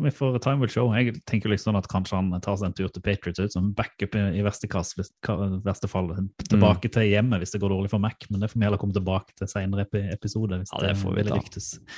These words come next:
Speaker 2: Ja.
Speaker 1: Eh, og, og så er det jo at, eh, det er jo litt sånn, jeg får litt sånn vondt av New Orleans da, for det er jo der alle uvær treffer, Katrina, Ata, nå er det uvær i Ida som har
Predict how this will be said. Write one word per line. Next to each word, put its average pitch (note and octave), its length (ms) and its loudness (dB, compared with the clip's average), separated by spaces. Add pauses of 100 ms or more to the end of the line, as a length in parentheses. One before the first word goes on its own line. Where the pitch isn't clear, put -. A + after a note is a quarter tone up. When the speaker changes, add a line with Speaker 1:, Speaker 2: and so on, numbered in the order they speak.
(200)
Speaker 2:
Ja. F#2+ 100 2 (500)
Speaker 1:
Eh, - 360 2
og, B4+ 140 -4 (220)
og C#3+ 100 0
så - 240 0 (420)
er C3+ 120 2
det D#3+ 80 2
jo D3+ 160 4
at, A2 160 -2 (240)
eh, G2 520 0 (320)
det F2+ 120 -4
er A2 40 4
jo C3 120 6
litt A2+ 80 0
sånn, F2 120 -4
jeg A#2 80 -4
får B2+ 120 8
litt B2 120 8
sånn G2+ 120 10
vondt A#2 240 6
av A2 80 6
New G#2+ 160 6
Orleans A#2 320 6
da, - 160 -8
for - 120 -8
det A2+ 80 6
er - 20 8
jo G2+ 100 2
der G#2 280 2 (120)
alle G#2 240 2
uvær G2+ 320 2
treffer, - 400 -6
Katrina, G#2 560 2 (140)
Ata, - 180 -2
nå A2 160 4
er A2+ 80 4
det F2 80 2
uvær G#2+ 220 2
i F#2+ 320 -6 (240)
Ida A#2 220 2 (120)
som G#2 160 -4
har G2+ 300 0